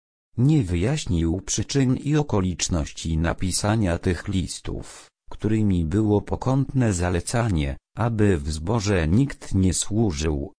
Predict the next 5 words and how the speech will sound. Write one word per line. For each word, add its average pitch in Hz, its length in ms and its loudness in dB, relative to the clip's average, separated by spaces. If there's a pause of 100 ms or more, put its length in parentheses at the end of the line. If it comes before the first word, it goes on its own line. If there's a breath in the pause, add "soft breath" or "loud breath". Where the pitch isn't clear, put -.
(160)
oprócz 90 480 -4
pielgrzymów 131 920 0 (100)
i 101 240 -2
ewangelistów 82 1200 -2 (120)
sieremy. 64 800 -4